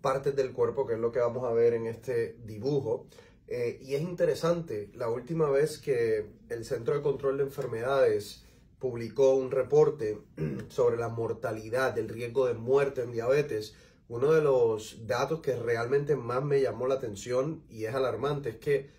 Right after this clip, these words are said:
cuando uno ve la mortalidad, o sea, la probabilidad de muerte de un hispano por diabetes o de un blanco por diabetes, el riesgo en el hispano es cincuenta veces mayor.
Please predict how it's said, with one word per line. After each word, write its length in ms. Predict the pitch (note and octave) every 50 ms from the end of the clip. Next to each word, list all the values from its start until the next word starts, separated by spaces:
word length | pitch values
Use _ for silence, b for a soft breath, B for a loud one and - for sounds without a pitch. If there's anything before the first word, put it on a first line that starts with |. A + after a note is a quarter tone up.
| B B B
cuando 240 | - C3 A#2+ A#2 B2+
uno 120 | C#3 D3+
ve 100 | E3 E3+
la 100 | F3 F3
mortalidad, 880 | E3+ D#3 D3 C#3 C3+ - - - B2 A#2 A#2 A2+ A2 B2 B2+ A#2 G#2 G#2
o 60 | G#2
sea, 260 | G#2 - C3 A2+ G2+
la 240 | G2+ G#2+ A#2+ A#2 A2
probabilidad 840 | - B2 A#2+ A#2 A2 A2+ A2+ A2+ A2+ A2+ A2+ A#2+ C3+ D3+ D#3 D#3+ - - - _
de 200 | - B2+ C3 A#2
muerte 640 | A2 A2+ B2 C3+ C#3+ C3+ B2+ - - G2+ F#2+ G2 b b b b b -
de 140 | - A2+ C3
un 80 | C3 D#3
hispano 720 | E3+ E3 - - - D#3+ D#3 D#3 D#3+ E3 E3+ E3 - - - - -
por 200 | - C3 A#2+ A#2
diabetes 720 | A#2 A#2 A2+ A#2 B2+ B2+ - - - - - - - - _ _ _ _ _ _
o 160 | - A2 A2
de 80 | A2 A#2+
un 160 | C3+ D3 D3
blanco 560 | C#3 D3 D#3+ D#3 D3 C#3+ C#3+ C3+ A#2 G#2+ -
por 200 | - C3+ B2+ B2+
diabetes, 680 | C3+ D#3 D3+ C#3 B2 A#2 G#2+ - - - - - - _ _ _ _ _ -
el 180 | A#2+ A#2 A2+
riesgo 340 | - B2+ C3 C3+ C3+ D3+ D#3+
en 60 | D#3+
el 100 | D#3 C#3
hispano 320 | B2+ - - D3 C#3 D3+ D#3
es 40 | D3+
cincuenta 680 | - - C#3+ A#2+ A2+ - - C3+ C#3+ D#3 D#3+ D#3+ C3
veces 340 | B2+ C#3 C#3+ - D3+ - C3+
mayor. 520 | A#2+ A#2 G#2+ G#2 A#2 C#3+ D3+ C#3 -